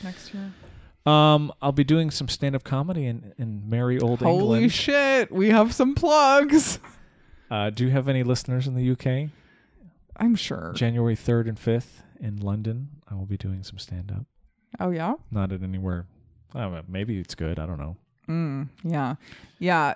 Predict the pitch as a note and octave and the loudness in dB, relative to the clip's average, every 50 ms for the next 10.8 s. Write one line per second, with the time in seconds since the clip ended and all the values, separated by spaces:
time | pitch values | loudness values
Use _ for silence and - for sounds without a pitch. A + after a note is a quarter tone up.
0 | - - E3 - - B3+ F3+ D3+ F3 G#3+ G#3+ G3+ F3+ C3 G#2 E3+ G#3+ - E4 F4+ | -6 -10 -10 -2 0 2 2 2 2 2 4 4 4 4 4 2 2 2 0 0
1 | - D4 - - F#3 A#3 A3+ C4+ C4 - C4+ C4+ A#3 A3+ G3 F#3+ E3+ E3 D3+ D#3 | 2 0 0 2 2 2 2 0 -2 0 2 4 4 2 2 0 0 0 0 0
2 | E3+ - - D#3+ - F3 - - E3 D#3+ D3+ D3+ D3 C3+ D3 D#3 D#3 - - - | -2 -2 -4 -4 -4 -4 -2 0 0 2 2 0 -2 -2 -4 -4 -4 -4 -6 -8
3 | D3+ C#3+ C#3 C#3 C#3 C#3+ E3+ F#3+ - - - D3 D3 C#3+ C#3 C3+ - C#3+ C#3+ C#3 | -6 -4 -4 -4 -4 -4 -6 -8 -8 -8 -6 -4 -4 -2 -2 -4 -4 -4 -4 -6
4 | C3 C3+ - D3+ C3 C3 C3 C#3 - E3 C3+ C3 C3 D3+ E3+ - - - - F2+ | -6 -8 -8 -8 -6 -6 -6 -6 -6 -6 -4 -2 -2 -4 -4 -6 -12 -16 -12 -10
5 | A#2 C#3+ - - C#3+ C#3+ C#3 C3+ C3 B2+ A2+ - - - - F#3 - - G3 G3 | -10 -8 -6 -6 -6 -4 -4 -6 -6 -6 -8 -10 -10 -12 -12 -12 -6 -4 -4 -4
6 | F#3 G3 F#3 - - - F#3 - - F#3 F#3 - - - G#3 G3+ _ - - - | -2 -4 -6 -4 -6 -8 -8 -6 -6 -8 -8 -8 -10 -16 -18 -18 _ -18 -20 -20
7 | - - - - - - - - _ _ - C#3 D#3+ F#3+ G#3 G#3 F#3+ - - G3+ | -20 -20 -20 -20 -20 -20 -20 -20 _ _ 4 6 6 6 6 6 4 6 6 4
8 | G3+ - - G#3 F3 C#3+ B2 A2+ - - - - C3 C#3 D3+ C#3+ B2+ B2+ B2 B2 | 4 6 4 2 4 6 4 4 2 0 0 2 2 2 2 2 0 2 2 4
9 | A#2+ A#2+ B2 C#3 E3 G3 A3 - _ - - - - - - A2+ A2+ A#2 A#2+ - | 4 4 2 2 0 0 -2 -6 _ -18 -18 -18 -16 -6 -2 -2 0 0 0 0
10 | - C3 A#2+ A#2 A2 G#2+ G#2+ A2 A2 G#2+ A#2 B2 C3+ E3 F#3 | 0 -2 0 2 2 4 4 2 0 0 0 -2 0 -2 -4